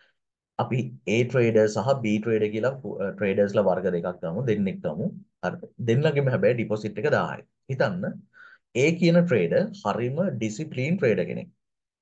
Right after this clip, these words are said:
හරිද? ඒ කියන ට්‍රේඩර් අපි හිතමු හොඳ ඩිසිප්ලින් ට්‍රේඩර් කෙනෙක්. ඒ කියන්නේ එයා හොඳට මාකට් එකේ හොඳ ට්‍රේඩ් කරන, හොඳ සිස්ටම් එකක්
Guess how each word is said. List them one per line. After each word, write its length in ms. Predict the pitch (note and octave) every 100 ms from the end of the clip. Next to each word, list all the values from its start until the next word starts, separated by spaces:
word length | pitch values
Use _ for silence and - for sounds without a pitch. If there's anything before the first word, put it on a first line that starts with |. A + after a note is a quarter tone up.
| _ -
හරිද? 180 | G2+ C#3
ඒ 140 | F#2+ F#2+
කියන 200 | G#2+ G2+
ට්‍රේඩර් 400 | G2+ G2+ E2 G2+ -
අපි 140 | - G#2
හිතමු 240 | F#2+ D3
හොඳ 160 | C3 A2+
ඩිසිප්ලින් 600 | C3 G#2 C3 B2 B2 D#3+
ට්‍රේඩර් 260 | B2 G2 F#2
කෙනෙක්. 220 | E2+ F#2
ඒ 100 | F2+
කියන්නේ 240 | G2 G2
එයා 160 | F#2+ F#2+
හොඳට 360 | A#2 F3+ G2+ - E3+ F3 - - _ -
මාකට් 480 | F#2+ F#2 G2 -
එකේ 220 | F#2 F#2+ F#2 F2+
හොඳ 180 | F2+ F#2+
ට්‍රේඩ් 400 | F2+ F2+ F2+ F2
කරන, 200 | A2 B2
හොඳ 140 | A2+ G2
සිස්ටම් 460 | G2 E2+ - F#2+ F#2+
එකක් 220 | G2